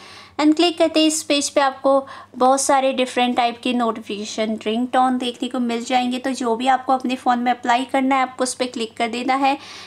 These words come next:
and नीचे ओके कर देना है। ओके करते ही जो आपका नोटिफिकेशन रिंगटोन है वो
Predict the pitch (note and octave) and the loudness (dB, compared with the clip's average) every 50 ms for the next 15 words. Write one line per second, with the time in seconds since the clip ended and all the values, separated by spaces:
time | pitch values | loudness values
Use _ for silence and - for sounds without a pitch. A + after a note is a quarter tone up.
0 | - _ D4+ D#4 D#4 E4 D#4+ D#4+ - E4 D4+ C4+ C#4 - C4+ B3+ - A3+ G#3+ G3 | -6 _ 4 6 6 6 6 4 4 2 2 2 0 -2 -4 0 2 0 2 2
1 | G#3+ A3 G#3+ A3 A3 A3+ A3 A3 - B3 A#3 - A3+ A3 A#3 A#3 A#3 A3+ - - | 0 -2 -2 -2 -2 -2 -4 -4 -8 -6 -4 -4 -4 -2 -4 -6 -6 -6 -2 0
2 | A#3 A3 A3 A3 - - A#3 A3+ A3 A3 - - - - - - - - B3 B3+ | 2 2 2 0 0 0 0 0 0 0 -4 -10 -20 -20 -20 -14 -6 -4 -2 -2
3 | B3+ C4 B3+ B3 C4+ - D4 C#4 - - D#4 D4+ C#4+ C4 C4 C#4 D4 D4+ D4+ C#4+ | -2 -2 -4 -6 -4 -2 -2 0 2 4 4 4 4 2 2 4 4 4 4 4
4 | C4+ C4+ C4 C4 C4+ C4 B3 B3 C4 | 4 2 2 2 0 0 0 -2 -4